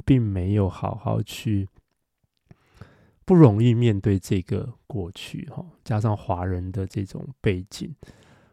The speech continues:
我们就是要孝顺父母啦，然后对于这种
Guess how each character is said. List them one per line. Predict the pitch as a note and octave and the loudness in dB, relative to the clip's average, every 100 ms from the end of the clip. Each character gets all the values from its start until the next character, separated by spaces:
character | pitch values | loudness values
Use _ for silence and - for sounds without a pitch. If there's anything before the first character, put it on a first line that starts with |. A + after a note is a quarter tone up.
| _ | _
我 | - G2 | -8 -6
们 | F#2+ G2 | -4 -4
就 | G#2 | -4
是 | G#2 | -2
要 | G#2 | -2
孝 | - A2+ | 0 0
顺 | G2 A2 G2+ | 0 -4 -6
父 | - G#2+ G2 | -8 -10 -10
母 | F#2 F#2 | -12 -12
啦， | F2+ F2+ F#2+ G2+ | -10 -10 -12 -14
然 | F#2 | -12
后 | G2+ G2 G2+ _ _ _ _ _ _ | -10 -10 -12 _ _ _ _ _ _
对 | - G#2+ | -4 -4
于 | F#2+ F2 | -4 -2
这 | G2+ | -2
种 | F#2 F#2+ | -2 -8